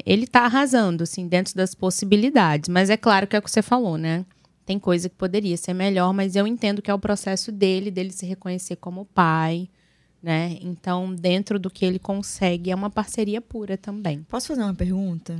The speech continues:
Speaker 1: Pode.
Speaker 2: Eu escuto muito assim, é... o pai pode s-, até ser um super pai, mas ninguém vai substituir a mãe. O que você faz é insubstituível.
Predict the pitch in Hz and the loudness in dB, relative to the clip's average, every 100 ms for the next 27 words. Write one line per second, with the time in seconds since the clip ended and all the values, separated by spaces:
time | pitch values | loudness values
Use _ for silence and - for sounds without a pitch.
0 | 165 185 147 143 143 143 - _ _ _ | -4 -4 -4 -6 -12 -16 -20 _ _ _
1 | _ _ 208 - 233 247 220 214 226 233 | _ _ -14 -12 -8 -6 -4 -6 -6 -6
2 | - 185 165 160 - - 175 175 175 175 | -6 -6 -6 -10 -12 -10 -8 -6 -6 -8
3 | 170 165 160 156 160 170 _ - - _ | -8 -10 -10 -12 -14 -16 _ -14 -14 _
4 | _ _ _ _ _ _ _ _ _ - | _ _ _ _ _ _ _ _ _ -10
5 | 233 254 277 277 233 233 - - - 233 | 0 2 2 2 2 0 -4 -6 -6 -2
6 | 254 277 285 269 277 269 269 - 202 165 | -2 -2 -4 -6 -4 0 0 2 0 0
7 | 175 185 202 196 220 240 190 220 240 233 | 0 0 0 0 0 -2 -2 -2 -2 -4
8 | 208 214 226 226 220 247 226 170 170 160 | -6 -6 -4 -4 -2 0 2 0 -2 -6
9 | 156 _ - 190 208 208 214 214 - 190 | -10 _ -14 -8 -6 -4 -2 -4 -2 -2
10 | 196 214 214 214 - 226 220 226 240 208 | 0 0 0 0 -2 -4 -6 -6 -4 -4
11 | 170 165 156 | -4 -4 -6